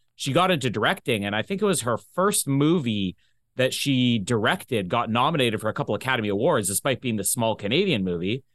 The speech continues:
And since then, she's pretty much established herself as one of the most successful directors here in Canada, uh, but, uh, hadn't really made anything for Hollywood. Now she's made Women Talking, and it gets nominated for a bunch of Academy Awards, including Best Picture,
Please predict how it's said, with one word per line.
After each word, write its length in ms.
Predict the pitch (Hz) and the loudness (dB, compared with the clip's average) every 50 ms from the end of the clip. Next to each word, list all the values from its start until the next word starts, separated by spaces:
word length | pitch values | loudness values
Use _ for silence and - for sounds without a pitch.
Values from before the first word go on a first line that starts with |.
| _ _ _ _ _ _ _ | _ _ _ _ _ _ _
And 340 | - 120 123 123 120 120 107 | -4 0 2 2 2 2 2
since 220 | - - 233 - | 0 0 0 0
then, 140 | - 196 185 | 2 0 0
she's 300 | 170 - 156 143 120 107 - _ _ _ _ _ _ _ _ _ _ _ | 0 0 0 0 -2 -2 -6 _ _ _ _ _ _ _ _ _ _ _
pretty 180 | - 202 226 | 0 0 2
much 180 | 214 165 127 - | 2 2 0 0
established 400 | 120 - - 135 139 139 135 - | -2 0 2 2 2 0 -2 -4
herself 280 | 131 113 - 143 127 - | -4 -4 -2 -2 -2 -2
as 100 | 110 101 | -4 -2
one 160 | 117 131 127 | -2 -2 0
of 0 | |
the 80 | 120 | 2
most 160 | 117 113 110 - | 2 2 2 0
successful 440 | - - - 143 135 - - 127 | -2 -2 -2 -2 -2 -2 -2 -4
directors 600 | 101 90 107 101 139 165 - - 139 113 104 95 | -2 -2 0 0 0 0 0 -2 -2 -2 0 0
here 160 | 101 123 123 110 | 0 0 0 0
in 100 | 98 92 | -2 -4
Canada, 680 | - - 143 175 214 220 151 92 82 82 90 117 - _ _ _ _ _ _ _ _ - | -4 -2 -2 0 0 0 0 -2 -2 -4 -4 -6 -6 _ _ _ _ _ _ _ _ -4
uh, 320 | 101 104 104 104 104 104 | 0 0 2 2 0 0
but, 480 | 92 85 - 131 127 123 - - - - | -2 -2 -2 0 0 0 -2 -4 -4 -2
uh, 340 | 127 117 110 107 107 107 104 - _ _ _ | 0 0 2 0 0 -2 -4 -6 _ _ _
hadn't 360 | - - - 170 190 175 151 | -6 -2 -2 -2 0 -2 -2
really 260 | 160 180 190 190 185 165 | 0 2 2 4 4 4
made 240 | 135 135 160 180 | 4 4 4 4
anything 240 | 180 196 190 175 190 | 4 2 0 0 0
for 80 | 175 170 | 0 0
Hollywood. 420 | 147 208 247 254 220 147 110 90 | 2 2 4 4 4 4 2 2
Now 140 | 101 120 151 | 2 0 0
she's 220 | 170 - 190 160 | 0 0 -2 0
made 180 | 160 185 185 147 | 2 2 2 2
Women 280 | 107 123 165 220 240 190 | 2 2 2 2 2 2
Talking, 540 | - 214 240 262 254 302 233 143 92 76 - _ _ _ _ _ _ _ _ - | 4 4 4 4 4 4 2 2 0 -2 -8 _ _ _ _ _ _ _ _ 0
and 300 | 135 151 156 156 151 151 | 2 2 2 4 2 2
it 60 | 156 | 2
gets 180 | 185 170 127 | 2 0 2
nominated 480 | 160 165 180 180 190 185 190 175 190 175 | 2 2 2 2 2 2 2 2 0 0
for 100 | - 202 | 0 0
a 20 | |
bunch 140 | 185 190 185 | 2 0 0
of 80 | - - | -2 -2
Academy 300 | 180 196 196 190 190 196 | 0 0 0 2 2 2
Awards, 240 | 190 190 202 190 190 | 2 2 2 2 0
including 300 | 196 - 202 208 196 196 | -2 -2 0 0 0 0
Best 180 | 220 202 - | 0 0 -2
Picture, 400 | - 285 - - 160 117 90 - | -4 -4 -2 0 0 0 0 -2